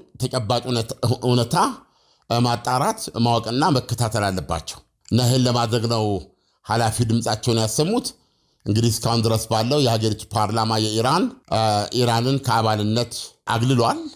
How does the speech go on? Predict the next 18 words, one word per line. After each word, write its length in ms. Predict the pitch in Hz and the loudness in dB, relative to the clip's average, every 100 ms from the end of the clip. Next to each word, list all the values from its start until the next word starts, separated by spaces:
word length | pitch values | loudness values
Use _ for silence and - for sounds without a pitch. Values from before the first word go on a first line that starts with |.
| _ _ | _ _
አ፣ 140 | 98 | -6
ኮምፕሊትሊ 500 | 107 117 110 107 117 | 0 0 0 0 2
ማስወጣት 460 | 120 113 117 120 107 | 2 0 0 0 0
ሳይሆን 260 | - 135 135 | 0 2 2
ለጊዜው 340 | 113 113 151 220 - _ _ - | 2 2 0 -2 -12 _ _ -4
ከአባልነቷ 640 | 113 113 113 113 110 - 135 165 123 110 | 0 0 0 0 -2 -2 -2 0 0 0
ራሷን 420 | 107 104 110 101 92 - _ _ - | 0 0 0 0 -4 -8 _ _ -4
አስተጓጉላለች። 920 | 110 - 139 127 110 110 107 175 - - - _ _ _ _ _ | -2 0 0 2 2 0 0 -2 -4 -10 -10 _ _ _ _ _
የሀገሪቱ 520 | 107 123 123 127 123 | 2 2 4 2 2
ውጭ 160 | 135 - | 0 0
ጉዳይ 240 | 117 117 117 | -2 0 2
ሚኒስቴር 420 | 113 110 - 180 - | 2 0 0 0 0
አባስ 340 | 110 110 113 - - | 0 2 0 -2 -4
አባቺ 360 | 113 95 113 107 110 | -4 -2 -2 -2 -4
ደግሞ፣ 260 | 104 113 147 156 156 _ _ _ _ - | -4 -2 0 0 -4 _ _ _ _ -4
አ፣ 100 | 107 107 107 131 | 0 2 0 0
ኢራን፣ 340 | 123 117 113 110 107 101 _ _ | 0 0 0 -2 -2 -4 _ _
አ፣ 100 | - | -4